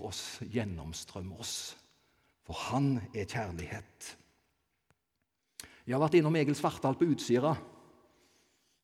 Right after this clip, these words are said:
Nå skal du få en kort en til av Egil Svartdal. Han har, han har det han kaller for plussord. En sånn andakt for hvert, hver dag som er kun på ett minutt.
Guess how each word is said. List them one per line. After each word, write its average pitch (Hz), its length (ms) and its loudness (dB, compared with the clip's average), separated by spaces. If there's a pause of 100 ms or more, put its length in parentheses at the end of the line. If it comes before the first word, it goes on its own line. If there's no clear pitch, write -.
(920)
Nå 120 80 -8
skal 123 160 2
du 127 80 2
få 147 80 4
en 139 80 -6
kort - 240 2
en 143 160 2
til 123 240 4
av 123 160 2 (240)
Egil 120 240 2
Svartdal. 131 480 0
Han 131 80 2
har, 127 240 2 (720)
han 123 80 2
har 147 120 4
det 151 120 8
han 151 80 0
kaller 151 160 4
for 156 160 -2
plussord. 196 560 0 (800)
En 131 160 -2
sånn 160 160 2
andakt 127 320 6
for 151 80 6
hvert, 139 380 2 (260)
hver 139 240 2
dag 123 240 6
som 139 80 2
er 135 160 -2
kun 202 240 -2
på - 160 -4
ett - 400 -6
minutt. - 460 2